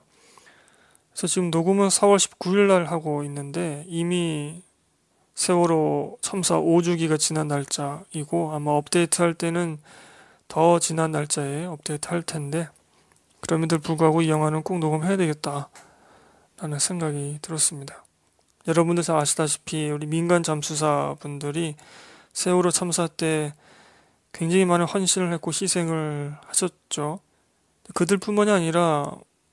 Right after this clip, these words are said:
저는 일반 공무원들도, 어, 이렇게 헌신을 할 자세가 되어 있다고 저는 믿고 있는 편인데, 그것이 안 되었잖아요, 세월호 때는.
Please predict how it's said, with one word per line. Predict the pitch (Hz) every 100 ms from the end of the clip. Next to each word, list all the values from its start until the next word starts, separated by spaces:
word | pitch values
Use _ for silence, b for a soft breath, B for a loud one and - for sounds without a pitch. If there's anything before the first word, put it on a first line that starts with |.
| _ _ _ _ -
저는 | - 190 196 175 - 185
일반 | 180 214 226
공무원들도, | 165 170 214 226 214 160 143 139 180 147 147 _ b b b b b b b b -
어, | 147 139
이렇게 | 143 -
헌신을 | 160 208 202 214 202 196 180 165 -
할 | - 202
자세가 | - 147 202 196
되어 | - 160
있다고 | 165 151 180 185
저는 | 165 156 151 139 131 143
믿고 | 147 147 - 196 175 151 127 - - -
있는 | 156 147
편인데, | 208 185 143 147 160 _ B B B B B B - 190 _ -
그것이 | - 175 214 165
안 | 131 160
되었잖아요, | 214 202 151 135 131 135
세월호 | - 185 165 139 135
때는. | 135 135 151